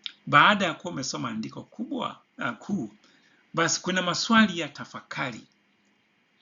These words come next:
Kwa hiyo elekeza mjadala wako kwa upole, huku ukihamasisha kila mwanakikundi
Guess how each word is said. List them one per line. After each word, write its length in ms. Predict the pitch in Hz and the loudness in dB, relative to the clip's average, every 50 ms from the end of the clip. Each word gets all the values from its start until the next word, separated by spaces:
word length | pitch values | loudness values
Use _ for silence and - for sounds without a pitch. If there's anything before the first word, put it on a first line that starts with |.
| _ _ _ _ _ _ _ _ _ | _ _ _ _ _ _ _ _ _
Kwa 120 | - 175 180 | 2 4 4
hiyo 140 | 170 170 | 4 4
elekeza 760 | - - 165 175 180 175 170 - - - 233 240 220 208 208 202 | 0 -4 -4 -4 -4 -6 -8 -8 -10 -4 -4 -2 0 0 0 0
mjadala 560 | 196 180 156 156 147 131 139 139 135 135 135 | 0 -2 -4 -6 -8 -8 -10 -10 -10 -10 -10
wako 340 | 139 151 160 156 - - - | -10 -10 -12 -14 -14 -18 -20
kwa 180 | - - 165 | -18 -18 -18
upole, 680 | 156 135 135 _ - - - 208 180 143 120 107 - - _ _ _ _ _ _ _ _ _ | -18 -18 -20 _ -20 -18 -14 -12 -10 -10 -10 -12 -16 -20 _ _ _ _ _ _ _ _ _
huku 420 | - 220 220 - - - 202 208 | -4 -4 -4 -4 -6 -8 -6 -6
ukihamasisha 1600 | 233 - 196 139 - - - 165 160 156 151 - _ - - _ - - - 156 151 147 143 135 - - - 233 214 - - 208 190 - _ _ _ - | -6 -6 -8 -10 -10 -14 -14 -12 -12 -12 -14 -16 _ -20 -20 _ -16 -12 -10 -8 -6 -6 -6 -6 -6 -6 -6 -4 -2 -4 -4 -4 -6 -12 _ _ _ -14
kila 520 | - - - - 247 233 240 233 240 233 | -10 -8 -4 -2 0 0 0 0 -2 -4
mwanakikundi 880 | 180 156 151 147 147 147 - - - - - - - - - - - - | -4 -4 -4 -4 -4 -6 -10 -14 -18 -14 -12 -10 -8 -8 -10 -10 -16 -20